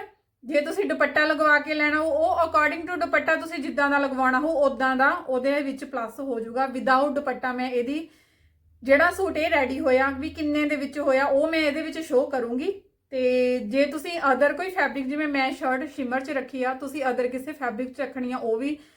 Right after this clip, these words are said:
ਤੁਸੀਂ all over ਸੂਟ ਇਹ ਲੈਣਾ ਤਾਂ ਵੀ, ਤੇ ਉਹ ਤੁਹਾਡੀ ਆਪਣੀ ਚੋਇਸ ਹੋ, ਉਹਦੇ ਰੇਟ ਵੀ ਅਲੱਗ ਹੋਣਗੇ। ਜਿਹੜਾ ਸਕਰੀਨ ਤੇ ਪ੍ਰਾਈਸ ਸ਼ੋ ਹੋਊਗਾ, ਮੈਂ ਬਾਰ-ਬਾਰ ਰਿਪੀਟ ਇਹੀ ਕਰ ਰਹੀ ਹਾਂ, ਉਹ ਇਹ ਸੂਟ ਦਾ ਹੋਊਗਾ just ਇਹ ਸ਼ਰਟ ਦਾ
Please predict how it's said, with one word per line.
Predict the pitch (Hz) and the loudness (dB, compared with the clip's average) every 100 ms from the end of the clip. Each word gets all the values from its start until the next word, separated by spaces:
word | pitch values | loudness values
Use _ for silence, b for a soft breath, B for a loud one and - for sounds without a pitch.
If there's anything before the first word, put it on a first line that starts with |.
| B | B
ਤੁਸੀਂ | - - 330 370 | -16 -8 0 6
all | 311 285 339 | 8 8 6
over | 392 392 | 2 0
ਸੂਟ | 370 339 339 | 0 -4 -2
ਇਹ | 320 339 | 0 2
ਲੈਣਾ | 320 302 294 | 2 0 -2
ਤਾਂ | 269 240 | -4 -4
ਵੀ, | 262 320 - b b _ _ | -4 -4 -8 b b _ _
ਤੇ | 294 | -2
ਉਹ | 285 311 | 4 4
ਤੁਹਾਡੀ | 359 359 349 320 | 6 4 6 4
ਆਪਣੀ | 302 302 311 | 0 -2 -2
ਚੋਇਸ | 320 320 320 | 2 2 2
ਹੋ, | 339 330 302 320 | 0 0 2 2
ਉਹਦੇ | 339 302 320 359 | 2 2 2 2
ਰੇਟ | 320 285 | 2 2
ਵੀ | 285 285 | 0 2
ਅਲੱਗ | 254 240 233 | 2 0 -2
ਹੋਣਗੇ। | 320 269 247 226 | -2 0 -2 -4
ਜਿਹੜਾ | 208 277 381 | 2 4 4
ਸਕਰੀਨ | 381 381 330 339 | 0 -2 -4 0
ਤੇ | 349 | -2
ਪ੍ਰਾਈਸ | 349 320 311 320 392 | 2 2 2 -2 -2
ਸ਼ੋ | 320 349 | 0 2
ਹੋਊਗਾ, | 359 294 277 | 0 0 0
ਮੈਂ | 294 285 | -2 0
ਬਾਰ-ਬਾਰ | 269 247 254 262 | 0 2 2 2
ਰਿਪੀਟ | 269 262 262 | 0 -6 -4
ਇਹੀ | 262 262 | -4 -2
ਕਰ | 262 247 | -2 -2
ਰਹੀ | 240 262 | -2 -2
ਹਾਂ, | 294 311 b b b | -2 -4 b b b
ਉਹ | 320 359 | -2 -2
ਇਹ | 330 403 | 0 0
ਸੂਟ | 415 381 311 | 2 0 4
ਦਾ | 339 | 4
ਹੋਊਗਾ | 320 269 269 339 | 6 4 6 4
just | 262 277 320 - 359 370 | 4 0 0 -2 -4 -2
ਇਹ | 320 381 | -2 -6
ਸ਼ਰਟ | - 254 262 330 | -2 0 0 2
ਦਾ | 339 349 | 2 2